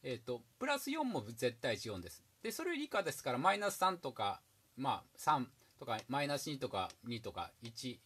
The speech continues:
マイナス一とか一も含め。で、ゼロも整数の一種ですので、これ全部数えると九個になります。九個です。で、もし同じような問題で、絶対値が四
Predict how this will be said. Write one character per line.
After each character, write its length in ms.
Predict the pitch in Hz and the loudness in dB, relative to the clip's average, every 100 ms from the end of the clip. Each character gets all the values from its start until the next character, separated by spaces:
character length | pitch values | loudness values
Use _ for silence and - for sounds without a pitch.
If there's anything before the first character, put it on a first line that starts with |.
| - | -8
マ 120 | 120 | -4
イ 60 | |
ナ 80 | 117 | -2
ス 100 | 113 | -4
一 80 | 117 | -6
と 80 | 104 | -6
か 80 | 90 | -6
一 180 | 87 | -6
も 100 | 92 | -6
含 180 | 82 95 | -8 -12
め。 340 | 95 - - 147 | -18 -20 -4 -4
で、 60 | |
ゼ 120 | 302 | 0
ロ 100 | 427 | 0
も 120 | 277 135 | 2 2
整 240 | 160 175 | 4 4
数 220 | - 185 | 4 0
の 140 | 139 107 | 2 0
一 200 | 117 - | -2 -4
種 100 | 95 | -4
で 120 | 87 | -4
す 120 | - | -6
の 120 | 92 | -6
で、 260 | 110 143 - - - - | 0 2 0 -10 -20 -18
こ 100 | - | -4
れ 100 | 208 | -2
全 220 | 180 185 185 | 2 2 0
部 80 | |
数 240 | 175 170 165 | 2 4 4
え 60 | |
る 60 | 131 | 2
と 120 | 98 | 0
九 260 | - 311 320 | -2 0 2
個 140 | 120 | 0
に 60 | 92 | -2
な 60 | |
り 80 | 78 | -6
ま 80 | 85 | -14
す。 60 | - _ 135 127 | -20 _ -16 -12
九 140 | - 135 | -6 -6
個 120 | 92 | -6
で 100 | 85 | -14
す。 140 | - - _ - - - - | -18 -20 _ -20 -20 -20 -6
で、 200 | 208 196 - _ - | 0 0 -2 _ -4
も 180 | 349 427 | 2 2
し 140 | 311 | 2
同 200 | - 180 202 208 | 2 4 4 2
じ 120 | 214 | 6
よ 140 | 226 | 6
う 40 | 165 | 6
な 120 | 120 | 6
問 320 | 120 117 113 | 4 2 0
題 260 | 113 113 117 | 2 2 4
で、 320 | 175 107 95 | 6 4 2
絶 240 | 113 165 190 _ - | -2 -2 -2 _ -4
対 240 | 370 302 | -2 -2
値 120 | - | -2
が 100 | - | 0
四 180 | 110 262 | 2 2